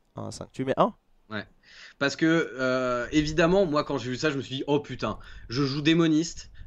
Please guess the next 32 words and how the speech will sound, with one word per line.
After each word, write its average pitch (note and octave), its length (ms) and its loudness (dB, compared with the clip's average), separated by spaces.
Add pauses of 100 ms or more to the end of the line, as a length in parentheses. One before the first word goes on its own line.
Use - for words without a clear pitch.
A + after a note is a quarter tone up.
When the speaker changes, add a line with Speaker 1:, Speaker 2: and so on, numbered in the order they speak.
Speaker 2:
Euh, G#2 100 -6
pardon A2+ 220 -4
pour A2 140 -4
la A2 80 0
vulgarité. « G#2+ 420 -4
Oh, C#3+ 180 4
euh, C3 420 4
oh D3+ 100 0
punaise, D3 320 -2
je C3 80 -8
joue A2+ 120 -10
démoniste. D3+ 580 2 (220)
Je A2+ 140 0
lance D#3 280 4
ce E3 120 0
sort. C#3+ 400 0 (220)
Je - 100 -6
suis C3+ 160 -2
contre G#2+ 200 -4
Carniflor. » C#3+ 540 0
Ça F#2+ 120 -12
transforme C#3+ 480 -6
son B2+ 160 -8
Carniflor. A#2 520 -6 (520)
Bon, A#2+ 160 4
combien D3 280 6
de C#3+ 80 -6
fois D#3 160 0
ça C#3 120 0
va B2 140 2
arriver, A#2 240 -2
ça ? F#2 200 -10